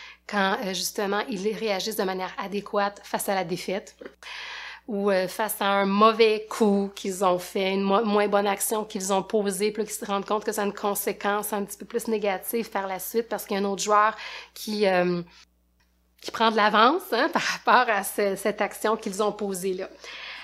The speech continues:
Alors, ce qui est le fun, c'est que là, je commence pas avec un jeu qui est, euh, compétitif. Je commence avec un jeu de coopération.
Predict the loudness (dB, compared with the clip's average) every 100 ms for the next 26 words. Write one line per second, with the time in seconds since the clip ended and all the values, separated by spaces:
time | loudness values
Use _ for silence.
0 | 0 4 4 4 4 4 2 0 0 -4
1 | -8 0 0 2 2 2 0 0 0 0
2 | -2 -4 -6 -2 0 2 0 -4 0 0
3 | 0 -4 -14 -2 -2 -2 -6 -6 -4 -6
4 | 0 0 0 -2 -2 -4 -2 -4 -4 0
5 | 0 2 -2 -6 -2 -2 -2